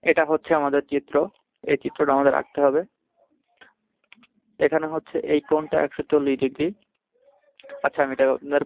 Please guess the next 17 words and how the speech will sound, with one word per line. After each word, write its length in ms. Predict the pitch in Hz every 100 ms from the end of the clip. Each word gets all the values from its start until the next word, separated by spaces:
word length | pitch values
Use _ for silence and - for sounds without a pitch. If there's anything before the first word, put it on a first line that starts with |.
| -
পরে 180 | 135 135
দেখাচ্ছি 340 | 147 143 151
আর 80 | 135
একটা 180 | - -
স্লাইডে। 360 | 143 147 156 214 _ _ _ _ _ _ _ _ _ _ _ _
এটা 180 | 151 147
ধরি। 260 | 147 131 170 - _ _ _ _ _ _ _ _ - - - -
এখন 240 | 143 -
আমি 280 | 147 147 147 - _ _ _ _ _ _ _ _ _ _ _ _ _ _ - _ _ _ _ _ _ 960 1077 1017 554 539 906 _ 466 _ _ _ _ _ -
একটা 180 | - 143 -
পেজ 240 | 143 135
নিচ্ছি, 380 | 139 131 - 160 185 _ _ _ _ _ _ _ - 494 453 415 - 349 359 370 _ _ _ _ _ _ _ _ _ 160
ধরি 140 | 156 156
এটা 160 | 135 123
আমাদের 220 | 123 123
একটা 180 | 117 -
কাগজ 320 | 139 139